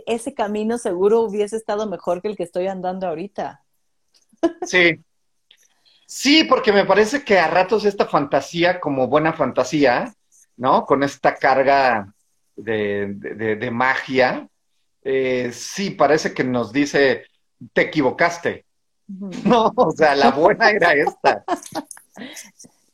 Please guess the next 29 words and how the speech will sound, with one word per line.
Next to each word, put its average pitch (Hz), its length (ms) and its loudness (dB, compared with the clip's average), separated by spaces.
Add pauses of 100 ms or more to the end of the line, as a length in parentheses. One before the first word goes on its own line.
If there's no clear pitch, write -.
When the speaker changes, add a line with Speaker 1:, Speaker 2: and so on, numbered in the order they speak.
(720)
Speaker 1:
Ya 202 180 2
la 214 160 2
cagaste 202 460 2
y 226 80 -2
para 170 260 0
siempre, 175 640 -2
¿eh? 370 120 -12 (120)
Porque 208 300 0
Speaker 2:
Y 208 80 -4
para 208 240 4
siempre. - 440 -6 (640)
Sí. 277 300 2 (480)
Speaker 1:
Ujú. 220 540 -2 (180)
O 180 80 -10
sea, 190 160 2
porque, 185 240 -4
porque 190 260 -2
es 214 100 0
eso, 262 260 0
parece 185 320 -6
que 214 80 -8
una 208 140 -8
vez 196 160 -6
que 214 80 -10
elegimos, 185 420 -10
elegimos 165 420 -12
para 156 200 -8
siempre. - 540 -10 (1000)
Parece. 147 600 -10